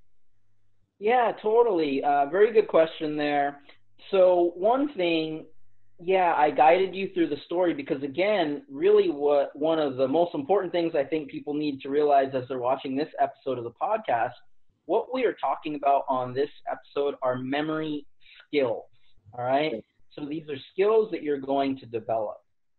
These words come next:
Speaker 1: So you've learned only one technique at this point, right? That implements those three principles that we talked about, the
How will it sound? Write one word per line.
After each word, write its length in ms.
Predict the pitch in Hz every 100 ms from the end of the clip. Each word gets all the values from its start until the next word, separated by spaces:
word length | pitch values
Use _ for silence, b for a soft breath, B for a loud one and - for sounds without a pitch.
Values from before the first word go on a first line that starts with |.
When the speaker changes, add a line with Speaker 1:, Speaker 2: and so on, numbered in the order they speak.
| _ _ -
Speaker 1:
So 560 | 147 143 143 139 135 - _
you've 340 | 160 151 196 170
learned 300 | 185 185 175
only 240 | 160 151
one 400 | 135 143 147 147 -
technique 460 | 139 127 139 120 113
at 140 | -
this 140 | 120 - -
point, 200 | 107 - 107
right? 280 | 127 143 131
That 180 | 123 -
implements 560 | 165 185 156 147 139 135
those 160 | 139 127 -
three 220 | 143 143
principles 540 | - 139 135 - 120 113
that 120 | -
we 80 | 120
talked 320 | - 107 -
about, 280 | 110 98 82
the 140 | 110